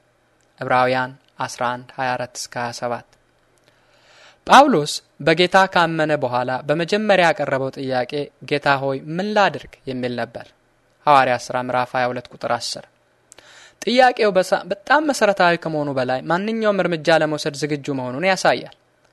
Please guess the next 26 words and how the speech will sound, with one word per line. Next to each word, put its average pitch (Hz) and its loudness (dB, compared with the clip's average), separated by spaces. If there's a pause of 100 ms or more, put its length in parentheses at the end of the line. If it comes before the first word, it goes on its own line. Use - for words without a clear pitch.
(340)
ኢየሱስ 131 -8
ክርስቶስ 143 -6 (120)
አምላክ 139 -2
መሆኑን 139 -6
ከተቀበለ 135 -4
ወዲህ 135 -2
ያለምንም 139 -2
ጥያቄ 135 -4
ሊታዘዘው 135 -4
ወስኗል። - -6 (1300)
ብርሃን 208 6
የመቀበል 214 4
ጥቅሙ 185 -4
ያ 175 6
ብርሃን 160 0
የሚመራውን 147 2
መንገድ 135 -6
ስንከተል 214 0
ነው። 127 -14 (680)
የሚጠበቅብንን 139 -2
ማድረግ 135 -2
እንጂ 131 -8
የሚጠበቅብንን 131 -6
ማወቃችን 127 -4
ብቻ - -6
አይበቃም። 190 4